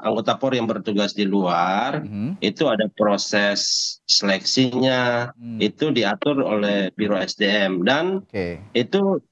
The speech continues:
Speaker 1: yang mendasari tentunya adalah peraturan Kapolri. Jadi di situ sudah diatur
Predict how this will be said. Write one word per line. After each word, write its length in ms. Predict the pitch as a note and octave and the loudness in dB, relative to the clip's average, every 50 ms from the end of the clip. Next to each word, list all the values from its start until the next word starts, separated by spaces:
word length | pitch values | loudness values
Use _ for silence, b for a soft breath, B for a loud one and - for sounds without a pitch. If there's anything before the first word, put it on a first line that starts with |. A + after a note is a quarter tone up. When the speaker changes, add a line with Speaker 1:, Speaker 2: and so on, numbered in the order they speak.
| _ | _
Speaker 1:
yang 320 | - - C3 C3 B2+ C3 C3 | -2 0 2 2 2 2 0
mendasari 640 | B2+ B2+ B2 A#2+ A#2 - B2+ A2+ A#2 B2+ C#3 C#3 C3+ | 0 0 0 0 0 0 0 0 0 0 -2 -2 -2
tentunya 400 | C#3 A#2+ A2+ B2 B2 E3+ E3+ C3+ | -2 -2 -2 0 0 0 0 0
adalah 320 | A2+ A2 A#2+ C#3 D3+ D3+ | 0 0 0 0 -2 -2
peraturan 480 | - A2+ A2+ A2 - A2 G#2+ G#2+ G#2+ G2+ | -2 -2 -2 -2 -2 -2 -2 -2 0 -2
Kapolri. 560 | G#2+ G2+ - - F2 F2 F2+ F#2 F#2 F#2 F2+ | -4 -4 -4 -2 -2 -2 0 2 2 2 2
Jadi 240 | F2+ G#2 A2+ B2+ B2+ | 0 0 2 2 2
di 80 | C3+ | 2
situ 240 | C3 C#3+ C#3+ D#3+ D#3 | 2 2 0 0 -2
sudah 240 | - C3+ A#2 A2+ G2+ | -2 0 -2 -2 0
diatur 580 | G#2+ - G2+ G#2+ - _ - - C3+ B2+ C3 | 0 0 -2 -2 -4 _ -4 -2 0 0 0